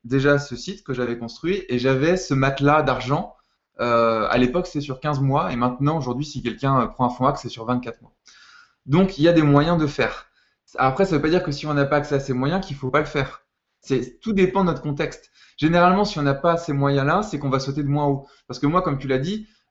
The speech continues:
quand j'ai dit à ma mère, « J'arrête d'être ingénieur et, euh, je deviens, je vais créer un site dans la psychologie », on m'a dit, « Mais tu vas foutre en l'air neuf ans de ta vie. » Et, euh, mais si j'avais ce matelas et ce, ce, ce, cette, cette opportunité d'avoir des, euh, allocations,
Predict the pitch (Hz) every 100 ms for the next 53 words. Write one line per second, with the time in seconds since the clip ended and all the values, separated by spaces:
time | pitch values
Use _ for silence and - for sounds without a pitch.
0 | _ 143 147 175 180 160 160 170 139 -
1 | 143 147 139 143 135 139 143 143 139 -
2 | 120 120 110 107 104 113 107 117 113 127
3 | 120 107 110 113 120 117 - 110 110 -
4 | 117 110 117 196 - _ _ _ - 123
5 | 123 127 208 160 - 123 123 - 127 151
6 | 185 143 175 160 196 180 170 160 143 -
7 | _ _ _ _ _ _ 117 117 113 110
8 | 113 123 170 175 170 175 147 139 139 151
9 | 151 147 120 117 - 120 110 107 - 107
10 | 120 - 127 131 131 120 127 139 143 139
11 | 143 139 151 127 117 120 117 113 101 101
12 | 101 120 120 117 175 220